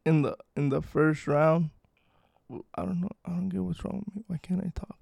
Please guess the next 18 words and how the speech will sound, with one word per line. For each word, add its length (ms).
properly? 480
And 120
then 100
the 80
second 240
round 240
starts. 440
Dustin 380
didn't 280
throw 140
anything, 260
but 140
he 160
had 260
Justin 500
flinching, 460
even 300
though 240